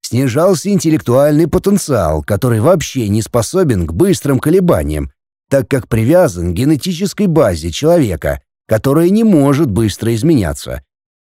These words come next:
В этот раз мы намерены очень резко на протяжении одного или двух поколений увеличить технические возможности человечества и потенциал выживания, как отдельного индивидуума,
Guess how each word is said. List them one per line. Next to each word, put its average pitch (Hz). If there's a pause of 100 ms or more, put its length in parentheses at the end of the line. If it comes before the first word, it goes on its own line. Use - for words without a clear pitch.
В 123
этот 151
раз 170
мы 113
намерены 190
очень 127
резко 143
на 101
протяжении 139
одного 127
или 95
двух 98
поколений 147 (300)
увеличить 160
технические 131
возможности 127
человечества 123 (280)
и 127
потенциал 143
выживания, 101 (400)
как 113
отдельного 143
индивидуума, 117